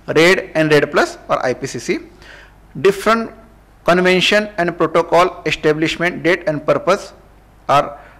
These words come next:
asked in examination, like Vienna Convention, Montreal Protocol,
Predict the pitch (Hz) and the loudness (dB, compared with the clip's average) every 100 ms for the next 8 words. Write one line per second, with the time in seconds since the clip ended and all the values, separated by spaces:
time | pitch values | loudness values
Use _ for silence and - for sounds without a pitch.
0 | _ _ - 165 190 175 170 165 135 135 | _ _ -2 -2 -2 -6 -6 -2 -2 -4
1 | 135 170 277 - - 135 170 143 135 160 | -6 -6 -6 -12 -6 0 0 -2 -2 0
2 | 202 190 175 151 147 160 170 - - - | 2 2 0 0 -2 -4 -6 -8 -20 -20
3 | _ - 117 139 185 202 - 160 160 147 | _ -8 -4 -2 0 0 0 -2 0 4
4 | 147 156 | 4 2